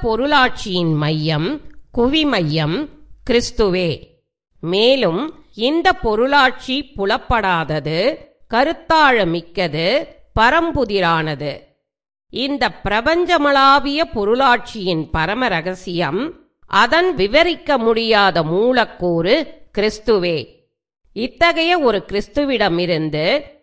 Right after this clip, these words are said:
நாஸ்திய கொள்கைக்கும் மாயவாதத்திற்கும் துறவறத்திற்கும் திரும்புவதில் கொலசேயர்கள் மிகவும் முட்டாள்தனமாக இருந்தார்கள்.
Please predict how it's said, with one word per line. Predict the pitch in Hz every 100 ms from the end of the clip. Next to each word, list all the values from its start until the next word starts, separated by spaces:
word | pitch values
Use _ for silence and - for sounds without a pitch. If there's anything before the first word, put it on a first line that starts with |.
| -
நாஸ்திய | 180 233 302 - 294 254 -
கொள்கைக்கும் | 202 190 175 170 - 175 175 294 - - -
மாயவாதத்திற்கும் | 202 262 320 294 220 196 180 175 - 170 - - 170 254 - _ - 226
துறவறத்திற்கும் | 247 330 330 302 302 294 294 - 302 311 302
திரும்புவதில் | 196 202 226 202 170 185 302 294 - -
கொலசேயர்கள் | 214 247 302 320 311 285 269 233 269 302 233
மிகவும் | 185 208 285 339 330
முட்டாள்தனமாக | 247 190 - 254 240 214 180 180 175 170
இருந்தார்கள். | 208 277 185 190 185 170 147 156 135 - _